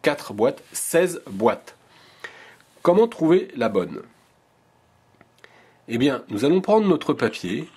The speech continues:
nous allons prendre ce révélateur et le poser dessus pour voir ici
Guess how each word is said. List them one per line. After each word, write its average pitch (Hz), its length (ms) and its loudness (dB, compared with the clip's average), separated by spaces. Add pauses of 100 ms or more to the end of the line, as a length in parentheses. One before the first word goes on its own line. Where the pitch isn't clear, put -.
(100)
nous 117 160 0
allons 175 220 4
prendre 165 460 0
ce - 160 -6
révélateur 120 920 -2 (600)
et 107 140 -6
le 117 100 2
poser 156 360 2
dessus 113 420 -6 (1160)
pour 156 160 2
voir 208 260 2
ici 165 440 -6